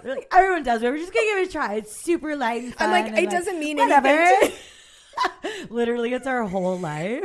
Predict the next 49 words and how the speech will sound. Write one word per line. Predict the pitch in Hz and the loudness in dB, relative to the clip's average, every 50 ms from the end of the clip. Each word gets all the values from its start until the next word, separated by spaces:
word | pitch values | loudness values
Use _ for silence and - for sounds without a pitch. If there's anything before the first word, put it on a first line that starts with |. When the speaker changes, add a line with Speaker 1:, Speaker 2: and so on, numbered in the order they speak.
| 349 - 571 | -4 -2 0
Speaker 1:
We | 240 | 2
Speaker 2:
I'm | 226 | 2
Speaker 1:
haven't | 330 349 - 233 - | 2 2 0 -2 -6
shut | - - 214 190 185 | -6 -4 -4 -4 -2
up | 175 165 160 - | -4 -8 -8 -10
about | 208 202 214 220 226 | -12 -8 -6 -6 -4
Speaker 2:
me | 269 320 | -4 -4
Speaker 1:
it. | - 285 | -6 -6
Speaker 2:
being | 339 339 339 320 311 | -6 -6 -8 -8 -8
like, | 302 285 277 277 - | -6 -6 -6 -6 -8
"It | 302 - | -8 0
doesn't | 320 320 320 339 320 | 0 0 0 0 -8
mean | 277 262 269 | -8 -6 -6
anything." | 277 269 262 262 226 262 240 240 - | -6 -6 -6 -8 -8 -6 -6 -6 -4
And | - 277 285 | -6 -4 -4
then | 262 262 262 | -4 -6 -8
to | - - 277 | -10 -12 -12
you, | 233 208 202 202 220 | -10 -10 -10 -8 -8
I'm | 247 240 240 233 | -8 -10 -10 -10
like, | 208 208 208 208 202 - _ _ | -10 -10 -12 -12 -14 -18 _ _
"This | 220 214 220 247 | -16 -16 -14 -14
is | 240 | -12
actually | 269 254 254 247 - 269 240 | -12 -12 -14 -14 -14 -14 -12
the | 226 | -12
most | 220 208 208 214 208 | -12 -14 -16 -18 -16
meaningful | 214 185 185 196 196 190 196 202 220 _ - 190 208 | -18 -16 -16 -16 -16 -16 -18 -20 -18 _ -18 -18 -16
thing | _ - - 247 220 | _ -18 -18 -16 -18
that's | 214 - - | -18 -18 -20
come | - - 254 208 202 | -20 -18 -18 -16 -14
into | 190 202 226 226 | -14 -14 -12 -10
Speaker 1:
No, | 220 | -10
Speaker 2:
my | 196 196 | -10 -8
Speaker 1:
it's | 175 170 | -10 -10
Speaker 2:
life | 190 196 - 233 - - | -12 -12 -14 -16 -18 -18
in | 214 208 165 175 | -18 -16 -14 -12
years." | 170 175 165 160 - - - - | -12 -12 -12 -14 -18 -18 -10 -10
Speaker 1:
literally | 180 170 170 175 175 170 170 170 170 170 170 165 - _ _ _ _ _ _ | -8 -8 -8 -12 -12 -12 -12 -12 -12 -12 -14 -16 -18 _ _ _ _ _ _
Speaker 2:
<laughs> | _ - _ 640 640 - | _ -14 _ -8 -6 -6
Speaker 1:
my | 196 185 180 185 | -6 -6 -8 -8
antidepressant. | 170 160 165 165 - 180 170 156 165 - 143 160 160 - - 160 143 - - - - _ _ - - - - _ - _ _ _ | -10 -10 -10 -10 -8 -8 -8 -8 -10 -14 -16 -18 -18 -16 -18 -20 -18 -18 -20 -20 -20 _ _ -20 -20 -20 -20 _ -20 _ _ _
Speaker 2:
This | 370 349 277 269 | -10 -10 -8 -8
is | 370 339 | -8 -8
all | 247 214 233 240 | -6 -8 -8 -8
I've | 233 240 233 202 | -8 -10 -10 -10
got | 214 190 - | -12 -12 -12
left. | 185 185 160 - 226 _ _ - | -12 -14 -14 -14 -18 _ _ -14
Speaker 1:
Yeah, | 190 208 240 277 302 | -12 -12 -12 -12 -14
babe. | 220 175 180 180 180 190 208 233 269 | -14 -14 -12 -12 -12 -12 -12 -12 -12
It's | - - 202 - - | -12 -12 -12 -14 -16